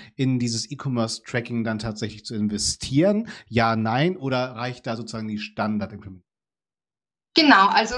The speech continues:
Speaker 2: grad für euch auch ein super spannendes
Speaker 1: Mhm.
Speaker 2: Themen, äh, Thema,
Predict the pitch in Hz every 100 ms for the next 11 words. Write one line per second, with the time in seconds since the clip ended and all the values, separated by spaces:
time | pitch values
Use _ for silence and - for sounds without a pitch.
0 | 247 - 220 254 - 233 - 220 262 -
1 | 220 233 - 214 - 269 262 262 - 220
2 | 233 214 101 104 123 277 285 269 - -
3 | - - 247 269